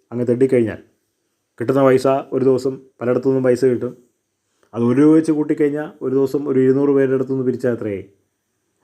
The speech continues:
അത്രയും രൂപയായി. എല്ലാവരും ഒരു രൂപ വെച്ചിട്ടല്ല കൊടുക്കുന്നത്. ചിലർ അഞ്ച് രൂപ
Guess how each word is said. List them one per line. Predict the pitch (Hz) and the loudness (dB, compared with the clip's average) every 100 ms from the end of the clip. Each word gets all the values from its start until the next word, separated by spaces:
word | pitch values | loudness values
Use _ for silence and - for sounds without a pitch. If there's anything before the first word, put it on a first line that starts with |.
| 107 | -4
അത്രയും | 123 120 110 | 2 2 2
രൂപയായി. | 101 82 - _ _ _ _ _ _ _ _ _ 113 | -2 -6 -14 _ _ _ _ _ _ _ _ _ -2
എല്ലാവരും | 120 131 135 131 | 2 2 0 -2
ഒരു | 123 | 2
രൂപ | 131 131 | 4 2
വെച്ചിട്ടല്ല | 127 127 120 120 | 0 -2 0 0
കൊടുക്കുന്നത്. | 113 110 113 | -2 -4 -4
ചിലർ | 110 110 110 | -4 -4 -4
അഞ്ച് | 107 | -2
രൂപ | 110 | 0